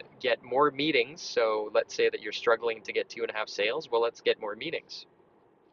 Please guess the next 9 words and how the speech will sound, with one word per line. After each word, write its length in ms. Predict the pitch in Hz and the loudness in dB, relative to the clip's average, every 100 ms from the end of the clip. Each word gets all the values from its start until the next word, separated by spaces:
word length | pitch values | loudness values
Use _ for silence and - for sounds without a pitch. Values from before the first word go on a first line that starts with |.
| _ - 147 | _ -20 -6
Well, 340 | 147 147 139 - | 0 4 4 2
now 200 | 135 156 | 2 2
the 80 | 175 | 2
conversation 640 | - 147 135 143 131 131 | 0 0 2 0 0 -4
comes, 360 | - 127 123 - | -4 -4 -2 -2
let's 180 | 131 - | -2 2
say 140 | 143 | 2
you're, 240 | 127 120 - - - _ _ _ - | 4 2 0 -10 -20 _ _ _ -8
um, 240 | 117 110 | -4 -4